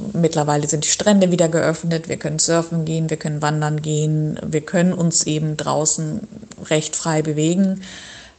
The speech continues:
Ähm, Reisen innerhalb Südafrikas sind jetzt auch schon seit einiger Zeit wieder erlaubt. Ähm, und, äh, was noch nicht erlaubt ist, ist, ähm, eben große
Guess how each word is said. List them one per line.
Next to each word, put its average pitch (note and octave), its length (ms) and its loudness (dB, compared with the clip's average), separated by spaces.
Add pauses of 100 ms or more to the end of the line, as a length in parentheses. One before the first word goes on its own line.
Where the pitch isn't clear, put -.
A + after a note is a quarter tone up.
(120)
Ähm, D#3+ 800 0
Reisen F3 540 4
innerhalb E3 400 0
Südafrikas D#3 880 -2
sind D#3 300 -4
jetzt - 480 -4
auch G#3 180 0
schon F#3 260 0
seit F3 180 0
einiger E3 380 0
Zeit E3 360 -4
wieder D#3+ 180 -4
erlaubt. D#3 800 -2
Ähm, D3+ 500 -4 (920)
und, D3+ 760 -2
äh, D3+ 260 -4
was D3+ 220 -4
noch E3+ 100 -4
nicht E3+ 240 -2
erlaubt D#3+ 480 0
ist, D#3 260 0
ist, - 420 -4
ähm, D3+ 380 -8
eben D3+ 260 -6
große D#3 640 -2